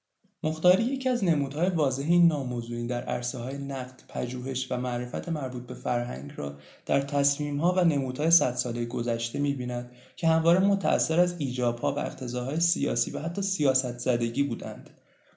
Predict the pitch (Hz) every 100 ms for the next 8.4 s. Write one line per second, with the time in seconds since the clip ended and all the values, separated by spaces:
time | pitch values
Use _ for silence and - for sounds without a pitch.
0 | - 175 196 247 - 180 175 190 247 180
1 | 147 135 170 170 180 175 175 139 131 131
2 | 139 143 151 - 170 170 185 170 - 127
3 | 120 123 123 123 120 120 123 123 120 123
4 | 120 - 120 120 131 120 127 123 123 123
5 | 123 120 123 127 127 - - - - _
6 | - 170 196 190 - 147 143 143 143 165
7 | 175 156 135 135 143 147 127 113 113 113
8 | 107 - - -